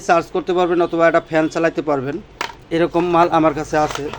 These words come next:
যাদের ছোটোখাটো কানেকটিকের প্রয়োজন, শিপের অরিজিনাল কানেকটিক আমার কাছে আছে,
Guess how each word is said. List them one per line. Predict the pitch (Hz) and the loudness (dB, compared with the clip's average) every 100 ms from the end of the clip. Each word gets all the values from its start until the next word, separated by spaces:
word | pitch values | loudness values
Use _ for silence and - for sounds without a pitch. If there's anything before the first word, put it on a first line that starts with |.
| - - - - - - - - | -18 -20 -20 -20 -20 -20 -20 -6
যাদের | 139 175 202 214 | 0 2 2 4
ছোটোখাটো | 220 202 196 | 4 4 4
কানেকটিকের | 196 196 196 185 202 185 | 0 0 0 -2 -2 -4
প্রয়োজন, | 196 202 190 180 | 0 0 0 -2
শিপের | 175 190 180 180 | -2 -2 0 2
অরিজিনাল | 170 156 170 165 | 0 0 0 -2
কানেকটিক | 180 175 151 - 175 - - - - - - | -2 -2 -2 -2 -4 -4 -20 -20 -20 -20 -4
আমার | 160 165 | 0 0
কাছে | 160 151 | 0 0
আছে, | 170 165 165 | 0 0 -4